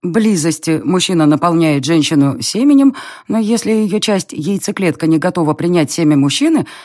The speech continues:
оплодотворение не происходит. Причем зачатие младенца случается не прям во время близости, а чуть позже. Так что я тут ни при чем.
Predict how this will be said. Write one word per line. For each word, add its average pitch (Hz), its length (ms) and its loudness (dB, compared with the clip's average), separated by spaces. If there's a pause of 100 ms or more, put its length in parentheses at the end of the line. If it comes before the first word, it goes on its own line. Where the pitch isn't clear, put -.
(120)
оплодотворение 165 840 0
не 202 160 0
происходит. 175 720 -4 (460)
Причем 185 260 -2
зачатие 175 500 -2
младенца 196 440 0
случается 151 640 -2 (260)
не 262 140 2
прям 185 260 2
во 151 120 2
время 147 280 2
близости, 196 560 -2 (180)
а 240 120 -4
чуть 311 220 -4
позже. 139 420 -4 (340)
Так - 160 -10
что 180 260 -4
я 185 240 -4
тут 185 180 -8
ни 196 100 -4
при 226 160 -4
чем. 185 320 -8